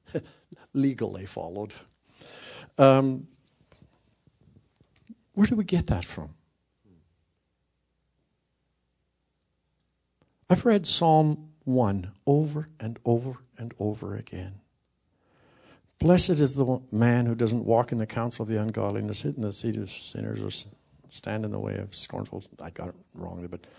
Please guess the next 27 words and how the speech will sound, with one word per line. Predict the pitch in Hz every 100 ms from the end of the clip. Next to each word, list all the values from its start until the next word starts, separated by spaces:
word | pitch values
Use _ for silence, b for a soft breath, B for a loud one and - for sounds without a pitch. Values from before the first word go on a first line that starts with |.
| b b b
"But | 175 131
his | 190 170
delight | 165 170 160 175 208 202 -
is | 185 156
in | 156
the | 151
Torah | 156 - - 190 170 170
of | 180 151 135
the |
Lord, | 135 127 120 120 117 - _ _ _ _ _ _ _ _ _ -
and | 143
in | 139 135
the | 139
Torah | 143 - - 202 175 165
he | - 185
meditates | 147 151 127 120 131 120 - -
day | 135 131
and | 127 117
night." | 101 101 - - - _ _ _ _ _ _ _ _ _ _ _
He's | 214
not | 190 220 220
talking | 190 165 165
about | 135 135 123
reading | 139 131 110
Scripture | 107 - 143 - 95 98 _ _ _ _ -
privately. | 123 110 110 101 95 98 _ _ _ _ _ _ _ _ _ _ _ _ _ _ B B B B
Unless, | 190 185 180 233 175 101 - - -